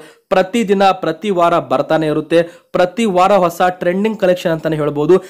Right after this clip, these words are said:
ಸೀರೆಗಳಲ್ಲಿ ತುಂಬಾ ರೀತಿ ಇಲ್ಲಿ ಪ್ಯಾಟರ್ನ್ಸ್‌ಗಳಿದ್ದಾವೆ, ನೀವು ಕೂಡ ಇಲ್ಲಿ ನೋಡ್ಬೋದು ಫ್ರೆಂಡ್ಸ್. ಪ್ರಿಂಟಲ್ಲಿ, ವರ್ಕ್‌ನಲ್ಲಿ, ಅದೇ ರೀತಿ ರೇಷ್ಮೆದಲ್ಲಿ, ಸಿಲ್ಕಲ್ಲಿ, ಸಿಲ್ಕ್ ಮಿಕ್ಸ್, ಕಾಟನ್ ಮಿಕ್ಸ್, ಡೈಲಿ ವೇರ್, ಪ್ರಿಂಟೆಡ್, ಜಾರ್ಜೆಟ್,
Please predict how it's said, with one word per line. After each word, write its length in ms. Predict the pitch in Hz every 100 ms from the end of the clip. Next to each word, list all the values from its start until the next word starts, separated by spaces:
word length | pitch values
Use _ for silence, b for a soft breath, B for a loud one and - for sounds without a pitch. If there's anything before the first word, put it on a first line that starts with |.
| B -
ಸೀರೆಗಳಲ್ಲಿ 520 | 202 208 214 196 190 190
ತುಂಬಾ 440 | 180 170 180 196
ರೀತಿ 260 | 170 165 165
ಇಲ್ಲಿ 160 | 170
ಪ್ಯಾಟರ್ನ್ಸ್‌ಗಳಿದ್ದಾವೆ, 920 | 170 131 131 147 147 143 135 131 135
ನೀವು 240 | 160 151 175
ಕೂಡ 120 | 170
ಇಲ್ಲಿ 160 | 160 135
ನೋಡ್ಬೋದು 480 | 143 175 165 165
ಫ್ರೆಂಡ್ಸ್. 320 | 160 170 180 - B B
ಪ್ರಿಂಟಲ್ಲಿ, 560 | 175 190 185 175 151 151
ವರ್ಕ್‌ನಲ್ಲಿ, 600 | 147 180 180 185 151 156
ಅದೇ 180 | 147 180
ರೀತಿ 260 | 170 170
ರೇಷ್ಮೆದಲ್ಲಿ, 680 | 147 165 180 185 165 147 143
ಸಿಲ್ಕಲ್ಲಿ, 600 | - 185 190 180 151 143
ಸಿಲ್ಕ್ 360 | - 185 196 170
ಮಿಕ್ಸ್, 260 | 170 -
ಕಾಟನ್ 360 | 160 156 196 190
ಮಿಕ್ಸ್, 200 | 156 - B B 156
ಡೈಲಿ 300 | 180 202 202
ವೇರ್, 260 | 170 156
ಪ್ರಿಂಟೆಡ್, 540 | 147 170 175 202 180 151
ಜಾರ್ಜೆಟ್, 560 | 156 170 180 190 180